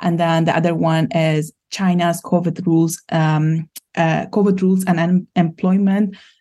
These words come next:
driving, uh, driving, um, students to study abroad. So in these articles, uh, they, uh, um,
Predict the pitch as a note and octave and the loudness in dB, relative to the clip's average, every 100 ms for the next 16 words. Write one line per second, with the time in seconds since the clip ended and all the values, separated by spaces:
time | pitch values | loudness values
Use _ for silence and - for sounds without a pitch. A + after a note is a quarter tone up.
0 | - E3 F#3 E3+ F3+ F3+ F3 F3 E3 D#3+ | -8 -2 2 2 2 -2 -2 -2 0 0
1 | E3 F3+ F#3 F#3+ G#3 G#3+ - - D#3+ D#3 | 0 2 2 2 0 -2 -2 -2 -2 0
2 | D#3+ D#3+ - - G3 F#3+ F#3+ F#3 F3 - | 0 -2 -4 0 2 4 2 0 0 -2
3 | - F3 E3 F#3+ D3+ E2 F#3+ _ _ _ | 0 2 2 2 -2 -4 -8 _ _ _
4 | _ _ _ _ _ G3 F#3+ A3 G#3+ A3 | _ _ _ _ _ -2 0 0 2 2
5 | A#3 A#3+ C#4+ C4+ A#3+ G3 F#3+ F#3+ - E3+ | 2 2 2 0 2 2 2 0 -2 0
6 | E3+ E3 E3 - E3+ - - E3 | 2 2 0 0 -2 -2 -2 -2